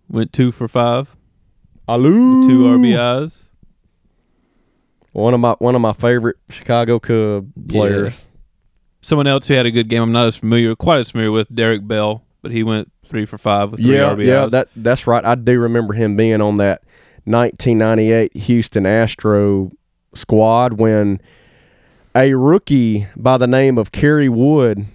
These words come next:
Speaker 2: of the Chicago Cubs struck out twenty of those Houston Astro hitters in one game,
Speaker 1: Oh, yeah, what a
Speaker 2: tying, tying the National League record at that time.
Speaker 1: Yeah, what a performance that was.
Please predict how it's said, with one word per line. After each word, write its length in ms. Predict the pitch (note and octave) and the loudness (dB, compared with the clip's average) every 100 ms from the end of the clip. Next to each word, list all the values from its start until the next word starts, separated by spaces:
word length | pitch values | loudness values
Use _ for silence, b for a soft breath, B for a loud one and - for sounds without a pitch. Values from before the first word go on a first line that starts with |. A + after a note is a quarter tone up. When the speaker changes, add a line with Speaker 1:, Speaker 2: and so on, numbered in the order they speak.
| - | -4
Speaker 2:
of 140 | A2 | -4
the 60 | G2+ | -4
Chicago 580 | A#2 A#2+ B2+ B2+ B2 | -4 0 0 2 0
Cubs 640 | A2 C3+ C#3 B2+ A2+ G2 - | 0 0 2 0 -2 -8 -14
struck 440 | - - C#3 C3+ - | -12 0 0 2 0
out 300 | D3 D3+ - - | 2 0 -2 -8
twenty 460 | - C#3 B2 A#2+ | -4 0 0 0
of 180 | G2+ G#2+ | 0 0
those 340 | A2 A2 G#2 - | 0 0 -2 -2
Houston 420 | B2+ A#2+ - A2 | -2 0 -2 -2
Astro 520 | A2 G#2+ - A2 G2+ | 0 -2 -2 -2 0
hitters 560 | G#2 G#2 F#2+ F2+ - - _ - | 0 -2 -2 -6 -10 -20 _ -2
in 180 | G#2 G2 | 0 2
one 260 | A#2 B2 | 2 2
game, 500 | A#2 A#2+ A#2+ G#2+ G2+ - | 2 2 2 -2 -4 -8
Speaker 1:
Oh, 80 | A#2 | -4
yeah, 140 | A#2 | 0
what 140 | A2+ B2 | 2 2
a 40 | |
Speaker 2:
tying, 480 | C3+ C#3+ C#3 C3+ C3 - - | 2 2 2 0 -2 -8 -10
tying 480 | - C3+ C3+ B2+ A#2+ | -2 0 2 0 0
the 300 | A2 A2+ G#2 b b b b b b b b | 0 0 -4 b b b b b b b b
National 480 | - B2+ C3+ - C3 | -2 2 2 0 0
League 280 | C3 C3 A#2+ | 2 0 0
record 640 | A2+ C3 C3+ A2+ G2+ F#2 F#2 - | 0 0 0 -2 -4 -4 -10 -10
at 180 | G#2 - | -10 -4
that 200 | B2 - | -2 -2
time. 540 | A#2 A#2+ G#2+ F#2 F#2+ G2+ | -4 -4 -2 -4 -6 -10
Speaker 1:
Yeah, 100 | G#2+ | -4
what 140 | A2 | 0
a 60 | A2+ | 0
performance 640 | - G#2+ G#2+ A2+ G#2+ G2 | -2 -2 0 0 0 -4
that 220 | - A2 - | -2 -2 0
was. 520 | G#2 G#2 A2 A#2+ | 0 0 -2 -8